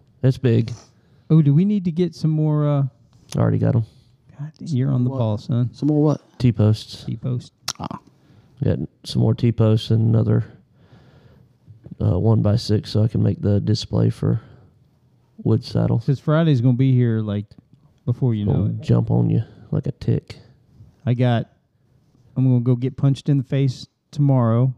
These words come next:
Speaker 2: I'm gonna run <laughs> Wednesday, get punched in the face on Thursday,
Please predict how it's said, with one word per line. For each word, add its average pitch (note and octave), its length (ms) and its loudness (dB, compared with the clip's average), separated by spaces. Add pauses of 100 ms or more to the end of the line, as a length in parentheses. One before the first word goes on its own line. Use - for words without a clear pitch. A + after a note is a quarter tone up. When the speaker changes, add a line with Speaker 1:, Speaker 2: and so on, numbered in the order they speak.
Speaker 2:
I'm B2 80 -2
gonna A#2 260 0
run C3+ 220 2
<laughs> - 20 0
Wednesday, A2+ 520 -2
get A#2+ 220 -6
punched C3 300 -4
in B2 100 0
the A#2 60 0
face B2 320 -2
on A#2+ 160 0
Thursday, A#2 640 0